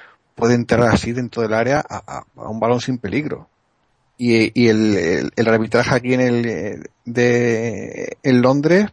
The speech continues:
pues también me parece un arbitraje muy bueno. Digo, estamos acostumbrados a las porquerías de arbitrajes que, que nos plantan aquí en,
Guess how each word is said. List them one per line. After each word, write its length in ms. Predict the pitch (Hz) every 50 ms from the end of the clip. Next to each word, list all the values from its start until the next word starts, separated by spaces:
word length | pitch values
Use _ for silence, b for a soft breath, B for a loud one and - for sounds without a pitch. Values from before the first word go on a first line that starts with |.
| _
pues 180 | - - - -
también 200 | - - 101 117
me 80 | 120 123
parece 240 | 143 135 117 - -
un 80 | 127 120
arbitraje 460 | 117 107 98 - - 120 127 - 156
muy 140 | 156 123 92
bueno. 260 | 82 - 147 175 127
Digo, 160 | 101 113 127
estamos 320 | - - - - 123 127 127
acostumbrados 640 | - - 123 110 - 123 117 123 147 156 143 113
a 100 | 107 113
las 220 | 107 101 - - - _ _ _ _ _ _
porquerías 460 | - 95 - - - 104 104 110 117
de 40 | 123
arbitrajes 560 | 123 123 123 123 - 135 165 160 - 123 107
que, 400 | - - 101 98 78 64 67 101 _ B B B B B B B B B
que 120 | - 120
nos 160 | 113 110 110 -
plantan 360 | - 127 131 127 - 131 131
aquí 300 | 131 120 120 120 123 127
en, 560 | 127 127 127 127 123 123 120 120 113 117 120